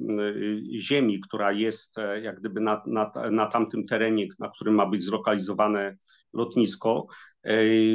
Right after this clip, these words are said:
spora część, e, właścicieli zdecydowała się s-, e, sprzedać, mm, sw-, swo-, swoją ziemię. E, spółka otrzymała już decyzję środowiskową na, na samo lotnisko. To,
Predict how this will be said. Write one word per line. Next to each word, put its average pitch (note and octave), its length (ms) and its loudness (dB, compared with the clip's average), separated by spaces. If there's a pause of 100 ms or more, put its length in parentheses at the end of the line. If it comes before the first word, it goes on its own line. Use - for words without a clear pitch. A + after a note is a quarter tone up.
(360)
spora D#3 440 0
część, A2+ 600 -4
e, A2 480 0
właścicieli A2+ 800 -2
zdecydowała G#2+ 720 0
się - 160 -4
s-, - 220 -8
e, G#2+ 280 0
sprzedać, - 760 -2 (460)
mm, A2+ 600 2
sw-, A#2 440 -2
swo-, A#2+ 300 -6
swoją A#2 380 0
ziemię. A2 540 -2 (400)
E, A2+ 340 2 (320)
spółka D#3+ 500 -2
otrzymała C3 640 -2
już A#2+ 220 -4 (400)
decyzję A#2 480 -4
środowiskową A2+ 1080 -2
na, G2 240 -2
na G#2+ 180 -2
samo G#2 500 -2
lotnisko. G2+ 840 -4
To, G#2+ 380 2